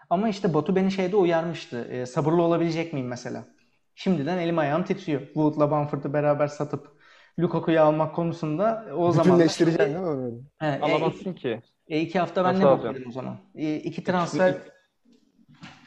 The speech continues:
Speaker 3: transferle alakası yok oğlum. Paran
Speaker 1: Tabii,
Speaker 3: yetmez.
Speaker 1: tabii.
Speaker 3: For-,
Speaker 1: Şey, e,
Speaker 3: forvete, ikinci forvet leş de olsa paran yetmez yani. <laughs> En boktan
Speaker 1: Evet.
Speaker 3: forvet beş buçuk, altı. <laughs>
Speaker 1: Eksi dört diyeceğiz, bir şey diyeceğiz. Bilmiyorum, Lukaku'yu almayı çok istiyorum da, e,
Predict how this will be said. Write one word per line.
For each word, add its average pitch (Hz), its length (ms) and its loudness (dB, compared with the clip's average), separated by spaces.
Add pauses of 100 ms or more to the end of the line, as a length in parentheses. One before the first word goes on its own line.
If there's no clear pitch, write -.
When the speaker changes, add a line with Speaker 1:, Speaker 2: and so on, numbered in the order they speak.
(180)
Speaker 3:
transferle 143 520 6
alakası 151 240 4
yok 165 120 2
oğlum. 175 280 0 (220)
Paran 151 180 4
Speaker 1:
Tabii, 180 100 4
Speaker 3:
yetmez. 175 240 2
Speaker 1:
tabii. 214 360 4
Speaker 3:
For-, 139 180 4
Speaker 1:
Şey, 190 260 2
e, - 120 -6
Speaker 3:
forvete, 147 440 6 (180)
ikinci 170 360 2
forvet 180 460 4
leş 185 220 2
de 190 40 4
olsa 180 220 2
paran 175 220 4
yetmez 175 460 0
yani. 143 300 2 (100)
<laughs> - 100 -12
En 170 200 0
boktan 185 260 0
Speaker 1:
Evet. 180 100 4
Speaker 3:
forvet 175 340 0
beş 170 200 -2
buçuk, 165 240 -6
altı. 165 480 2 (180)
<laughs> - 220 -14
Speaker 1:
Eksi 170 360 -4
dört 175 200 -4
diyeceğiz, 135 320 -2
bir 151 40 -6
şey 156 160 -6
diyeceğiz. 139 260 -2
Bilmiyorum, 151 260 0
Lukaku'yu 165 380 -2
almayı 165 220 0
çok 165 160 -4
istiyorum 170 480 -4
da, 160 260 0
e, 135 680 -2